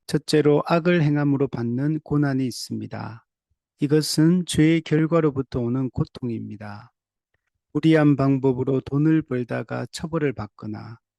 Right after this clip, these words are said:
남에게 상처를 주는 말과 행동으로 인해 관계가 깨지는 것 등이 여기에 해당합니다. 이것은 하나님의 뜻과는 전혀 무관하며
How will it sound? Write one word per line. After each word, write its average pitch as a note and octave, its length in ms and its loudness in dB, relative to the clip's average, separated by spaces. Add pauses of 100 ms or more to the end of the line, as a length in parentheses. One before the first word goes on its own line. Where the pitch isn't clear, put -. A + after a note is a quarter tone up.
(300)
남에게 D3 580 4
상처를 D#3 560 0
주는 C#3 280 0
말과 B2+ 440 -4
행동으로 C#3 580 -6
인해 C#3 380 -6 (360)
관계가 C#3+ 640 -2
깨지는 C#3+ 420 -4
것 C3+ 200 -8
등이 C#3 320 -4
여기에 C3 300 -4
해당합니다. G#2+ 800 -12 (840)
이것은 D#3 400 4
하나님의 F3 540 6
뜻과는 E3 540 4
전혀 C3+ 280 2
무관하며 A#2+ 840 -2